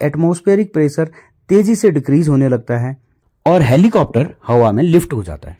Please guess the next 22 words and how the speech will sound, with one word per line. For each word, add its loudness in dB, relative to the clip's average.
अगला 2
क्वेश्चन 0
हमारे 0
सामने -2
यह -4
आता -4
है -6
कि -4
इसका -4
इन्वेंशन -2
कब 0
और -2
कैसे -4
हुआ। -10
हालांकि -2
अठारह -2
सौ -4
साठ -2
के -2
आसपास -4
से -6
ही -4